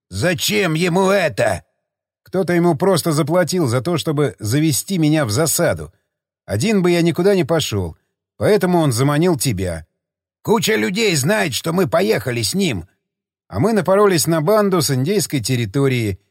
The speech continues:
я думаю». Я убрал в сторону ствол винтовки, до сих пор направленный в бок Джо. «А Брэд случайно уцелеет и приедет на машине, простреленной во многих местах.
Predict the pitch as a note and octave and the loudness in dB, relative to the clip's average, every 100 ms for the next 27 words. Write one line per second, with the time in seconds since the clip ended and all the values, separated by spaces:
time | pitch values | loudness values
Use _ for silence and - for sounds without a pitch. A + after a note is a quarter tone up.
0 | _ _ G2+ C3 B2+ A#2 A2+ G2+ F#2 _ | _ _ -4 -2 0 0 -2 -4 -6 _
1 | _ _ _ _ _ - C3 G3+ F3 F#3+ | _ _ _ _ _ -6 -2 0 2 2
2 | E3+ G#2+ - F#3+ E3 C#3+ - D3 F3 D3 | 0 -2 -2 0 2 0 -2 -2 0 0
3 | C#3+ A#2+ F#3+ D#3+ D#3+ D3+ G#2 - D#2 F2 | -2 0 -2 -2 -4 -4 -4 -10 -10 -8
4 | G2+ - F3+ F3 B2+ G2 D3+ D3 C3+ A#2+ | -8 -6 -6 -2 -4 -4 -4 -2 -2 -4
5 | G2 A#2 A#2 G2+ G2 F#2+ D2+ _ _ _ | -4 -4 -4 -4 -4 -4 -6 _ _ _
6 | _ _ _ - F#2+ F3+ C4+ - G#3 D#3+ | _ _ _ -6 0 2 0 2 0 2
7 | B3+ A#3 G#3+ D3 F3 F3+ A3+ G3+ C#3 B2 | 2 2 2 2 2 2 4 2 2 -2
8 | D3 A#3 F#3 D3 D3+ C#3+ - A3+ A3 F#3+ | -2 -2 -2 0 0 0 -2 -2 0 -2
9 | C3 B2+ - F#3 A3 F#3 D#3 C3 C3+ G3+ | -2 -2 -2 0 0 2 0 0 0 0
10 | C#3 G2 G#2 F#2+ C3+ B2 G2 | -2 -4 -4 -2 -2 -2 -4